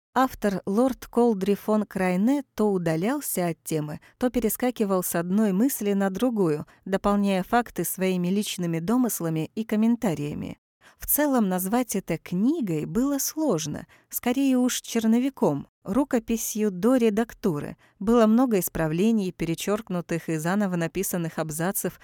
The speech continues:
выдранных страниц, заметок на полях. Сплошная каша. Весь текст основывался на результатах допросов двух особей, которых ампелосцам с большим трудом удалось захватить в плен.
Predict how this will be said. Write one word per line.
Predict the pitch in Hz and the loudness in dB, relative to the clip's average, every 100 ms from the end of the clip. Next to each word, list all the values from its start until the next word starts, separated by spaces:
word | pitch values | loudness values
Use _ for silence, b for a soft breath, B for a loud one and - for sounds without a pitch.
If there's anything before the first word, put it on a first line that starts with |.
| B | B
выдранных | 180 233 220 196 180 | 0 0 2 2 0
страниц, | - - 165 170 233 - - | -4 -4 -2 0 0 -2 -8
заметок | 170 185 240 254 202 | -4 0 0 0 -4
на | 185 190 | -4 -2
полях. | 226 226 156 - - b b | 0 0 -2 -6 -18 b b
Сплошная | - - 190 - 233 277 294 - | -10 -4 -2 0 0 2 0 -4
каша. | - 190 156 - 170 b b - | -2 -2 -2 -8 -10 b b -6
Весь | 202 262 - | -2 -2 -4
текст | - 285 - - | -4 -4 -4 -4
основывался | 190 - 214 233 196 190 - 185 | -4 -2 0 0 2 0 0 -2
на | 190 | 0
результатах | 190 175 170 - 226 208 185 | 0 -2 -2 -2 -4 -2 -2
допросов | 170 165 214 240 - 185 | -4 -2 -2 -2 -2 -4
двух | 175 185 233 - | -4 -2 -2 -2
особей, | - 233 - 160 156 156 B B | -2 0 0 -4 -4 -6 B B
которых | 180 180 175 - | -2 0 -2 0
ампелосцам | 170 165 196 185 - 175 165 | -4 -2 -2 -2 -2 -4 -4
с | |
большим | 170 170 - 190 160 | -2 -2 -2 -4 -4
трудом | - 165 190 226 B B | -4 -2 2 2 B B
удалось | 180 180 202 240 | -4 0 2 2
захватить | 190 180 170 165 175 175 | 0 -4 -2 -2 -4 -6
в | - | -8
плен. | - 214 156 131 | -2 0 0 -4